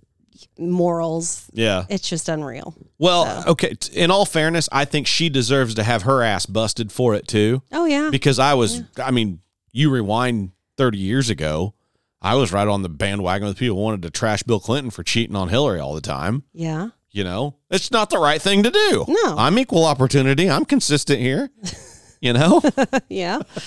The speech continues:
Speaker 1: Okay.
Speaker 2: But
Speaker 1: Hmm.
Speaker 2: got any other news?
Speaker 1: I did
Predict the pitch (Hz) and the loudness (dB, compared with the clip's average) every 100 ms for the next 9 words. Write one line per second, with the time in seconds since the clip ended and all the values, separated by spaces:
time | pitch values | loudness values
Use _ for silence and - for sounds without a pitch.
0 | - - - 285 - 254 339 - - - | -10 -10 -6 -4 2 2 0 -6 -20 -16
1 | - - _ _ _ _ _ 104 294 247 | -16 -18 _ _ _ _ _ -4 0 2
2 | 208 180 165 151 104 170 180 180 139 160 | 2 2 0 -2 0 2 4 4 4 4
3 | 180 180 208 269 - - - - - 320 | 4 6 6 4 0 -8 -16 -20 -8 -6
4 | - 466 | -4 -4